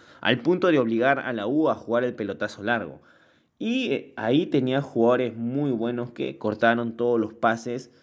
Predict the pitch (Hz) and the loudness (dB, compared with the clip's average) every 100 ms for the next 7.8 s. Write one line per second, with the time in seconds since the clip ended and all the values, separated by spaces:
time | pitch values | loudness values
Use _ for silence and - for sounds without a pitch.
0 | _ _ - 101 98 - 151 175 151 113 | _ _ -12 -10 -8 -2 0 0 -2 -2
1 | 110 123 123 127 127 120 110 110 117 120 | 2 4 4 2 -2 -2 0 -2 -2 0
2 | 117 - - 117 107 113 127 123 117 110 | -2 -4 -8 -4 -2 -2 -4 -4 -2 0
3 | 120 120 127 127 160 135 113 117 113 135 | 0 2 2 0 -2 -6 -6 -4 -4 -4
4 | 135 147 107 101 110 113 113 110 110 110 | -4 -2 0 0 0 0 -2 -4 -2 -2
5 | 92 92 135 131 101 90 87 - 123 - | -2 -4 2 2 0 -6 -8 0 0 0
6 | 85 - 95 107 127 127 117 127 131 196 | -12 -12 -10 -8 -8 -10 -8 -6 -6 -8
7 | 190 156 113 107 117 127 139 143 | -4 -2 -2 0 0 2 0 -2